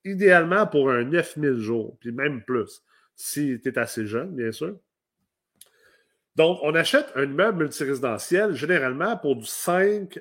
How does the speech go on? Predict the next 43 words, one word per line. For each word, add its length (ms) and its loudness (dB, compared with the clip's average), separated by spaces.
à 500 2
peut-être 340 0
vingt-cinq, 600 -2
trente, 560 -6
quarante, 520 0
quarante-cinq 640 -2
ans. 120 -6
Moi, 200 4
que, 340 2
quand 140 0
je 100 -2
regarde 200 -2
des 160 -4
immeubles, 240 -2
je 80 -8
les 80 -4
achète 220 -6
pour 120 -18
quarante 380 -8
ans. 160 -10
J'ai 180 -4
trente-sept 500 -4
ans 140 -4
aujourd'hui. 520 -4
Je 120 -12
me 160 2
vois 220 4
avoir 180 2
mes 160 0
immeubles, 380 0
en 80 -4
tout 80 -14
cas, 240 4
j-, 380 -14
j'espère 560 0
vivre 240 0
au 60 0
moins 180 0
jusque 160 -4
dans 340 0
mes 120 -4
quatre-vingts 580 -4
ans. 140 -8